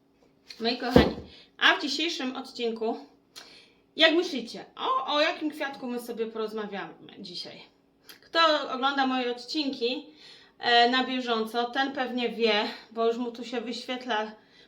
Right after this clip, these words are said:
w boku ekranu, z boku ekranu listek. Także tak, moi kochani,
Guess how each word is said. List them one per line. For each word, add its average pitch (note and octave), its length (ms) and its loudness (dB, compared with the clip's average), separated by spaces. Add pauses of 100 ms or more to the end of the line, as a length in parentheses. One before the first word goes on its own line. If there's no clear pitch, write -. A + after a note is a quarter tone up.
(120)
w G#3+ 80 -10
boku C4 340 0
ekranu, A#3+ 800 0
z A3 100 -8
boku B3 240 -4
ekranu A#3 680 0 (340)
listek. C4 600 2 (720)
Także C4 420 2
tak, C4+ 300 0
moi G3 240 -6
kochani, G3+ 560 -2